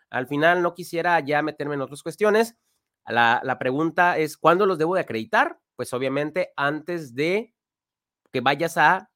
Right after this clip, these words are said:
presentar tu documentación, ¿ok? Y hay una pregunta súper rápido, esto no es de los cursos, pero preguntan también, "Oye, ¿qué pasa si mi título está en camino?". También hice una publicación en mi página de Facebook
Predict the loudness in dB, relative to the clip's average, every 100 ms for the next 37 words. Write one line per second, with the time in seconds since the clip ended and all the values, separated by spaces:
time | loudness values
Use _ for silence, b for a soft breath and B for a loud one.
0 | _ _ -6 -6 -8 0 0 0 -2 -2
1 | -2 -4 -4 -6 -8 -2 -2 -2 _ _
2 | _ -2 -2 -2 -8 _ _ _ _ _
3 | -2 4 4 6 4 2 0 0 0 2
4 | 2 0 -4 0 0 0 -2 -2 -4 -2
5 | 0 0 0 -4 -4 -4 -4 -6 -2 0
6 | -2 -4 -2 -2 -2 0 0 2 2 0
7 | b b b 0 0 0 2 2 2 -2
8 | -4 -6 -8 -6 -4 -2 -4 0 4 4
9 | 4 0 _ _ _ _ _ _ _ _
10 | _ 2 4 2 -2 0 -2 -2 -6 -4
11 | -4 -2 -2 -2 -4 -4 -4 -4 0 0
12 | 0 -2